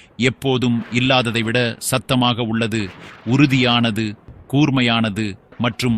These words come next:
இந்தியாவின் பாதுகாப்பிற்கு இன்றியமையாதது.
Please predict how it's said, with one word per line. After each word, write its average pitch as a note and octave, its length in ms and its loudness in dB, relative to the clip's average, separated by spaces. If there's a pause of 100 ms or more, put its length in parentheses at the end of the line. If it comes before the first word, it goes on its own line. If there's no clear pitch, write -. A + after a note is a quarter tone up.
(140)
இந்தியாவின் B2 640 2 (100)
பாதுகாப்பிற்கு A#2+ 800 -2 (440)
இன்றியமையாதது. A2+ 880 2